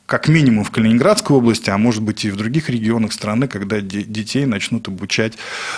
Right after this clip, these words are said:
а, м, приготовлению продукта, который на их земле растёт или добываются, да, традиционным блюдам, которые здесь, а, создаются. Для этого, например, мы, а, только что завершили очень любопытный конкурс.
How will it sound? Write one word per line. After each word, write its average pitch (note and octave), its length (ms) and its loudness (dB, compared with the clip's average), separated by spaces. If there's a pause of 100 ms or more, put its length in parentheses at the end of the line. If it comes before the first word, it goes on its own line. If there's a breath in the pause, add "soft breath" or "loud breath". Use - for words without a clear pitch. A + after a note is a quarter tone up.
(140 loud breath)
а, G2 640 2 (440 loud breath)
м, - 440 -6
приготовлению B2+ 880 4
продукта, A#2+ 480 2
который G2+ 340 -2
на G2+ 140 0
их G2 160 0
земле G2+ 440 -2 (240 loud breath)
растёт G#2 520 0
или G2+ 160 0
добываются, A2 920 2
да, A2+ 280 2
традиционным A2+ 720 2
блюдам, C#3 380 4
которые G#2+ 500 0
здесь, G2+ 400 -2 (960)
а, A#2 600 4
создаются. G#2+ 840 0 (380 loud breath)
Для A2+ 260 0
этого, D3+ 260 4
например, B2 540 4
мы, B2 360 2 (420 loud breath)
а, G2 260 -4
только C3 300 0
что - 180 0
завершили A2 500 2
очень A2 280 0
любопытный G2 540 -4
конкурс. - 540 -2